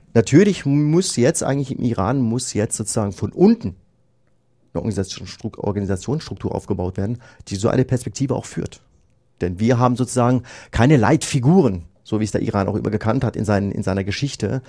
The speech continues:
äh, die, sozusagen die, die Massen anführen kann. Aber,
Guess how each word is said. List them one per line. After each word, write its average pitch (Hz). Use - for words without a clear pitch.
äh, 113
die, 113
sozusagen 104
die, 98
die 98
Massen 110
anführen 120
kann. 90
Aber, 151